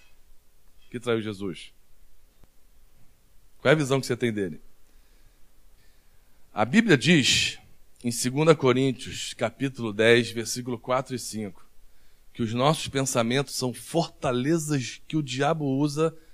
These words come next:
pra afastar Deus e destruir o ser humano. O que que é?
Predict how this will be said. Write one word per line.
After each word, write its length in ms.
pra 360
afastar 680
Deus 300
e 80
destruir 520
o 40
ser 200
humano. 420
O 80
que 160
que 260
é? 280